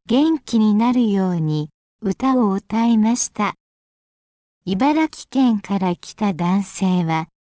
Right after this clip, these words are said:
被害があった町の人たちは、このお祭りで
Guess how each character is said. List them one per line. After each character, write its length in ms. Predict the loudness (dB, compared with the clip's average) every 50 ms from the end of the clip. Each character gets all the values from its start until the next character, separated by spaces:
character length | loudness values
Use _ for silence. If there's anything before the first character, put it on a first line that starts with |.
| _ _ _ _ _
被 220 | -2 0 0 0
害 360 | 2 2 2 4 2 2 2
が 240 | 0 0 0 0 0
あ 40 | -2
っ 40 | -4 -6 _ _ _
た 140 | -4 -2
町 420 | -2 -2 -2 -4 -6 -4 0 2 4
の 160 | 4 4 2
人 380 | 0 -4 -14 -12 _ -4 -4 -2
た 180 | -2 -4 -4
ち 240 | -4 -6 -6 -4 -2
は、 180 | -2 -2 -4 -6 -10 _ _ _ _ _ _ _ _
こ 160 | -4 0 4
の 320 | 4 6 6 6 6 6 6
お 40 | 6
祭 520 | 4 4 2 0 -2 -2 0 2 2 2
り 60 | 2
で 220 | 2 0 -2 -2